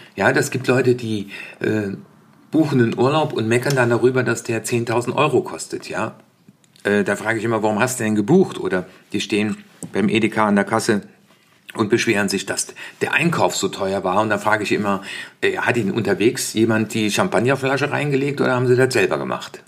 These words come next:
So ruft uns also auch Sprenger zu erstmal, „Mach dir mal bewusst, wenn du jammerst,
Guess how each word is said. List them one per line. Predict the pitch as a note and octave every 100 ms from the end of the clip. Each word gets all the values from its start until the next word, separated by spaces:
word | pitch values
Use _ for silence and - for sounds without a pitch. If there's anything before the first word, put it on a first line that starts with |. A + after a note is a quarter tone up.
| _ _ _ - _ - - - - - - - - - - -
So | -
ruft | G#2+ C#3+ B2+
uns | A2
also | G2+ G#2 A2
auch | F#2 F2+ E2 - - _ - _
Sprenger | - - - - G2+ A#2 A2 F#2+
zu | - A#2 C#3+ E3+
erstmal, | C3+ C3+ - B2 A#2+ A#2+ G#2+ - - - - - - _ _ - - - - _
„Mach | - - -
dir | D3+
mal | B2+
bewusst, | - E2 - D#3+ E3+ -
wenn | G#2+
du | F#2
jammerst, | E2 G#2 C3 E3 F3 -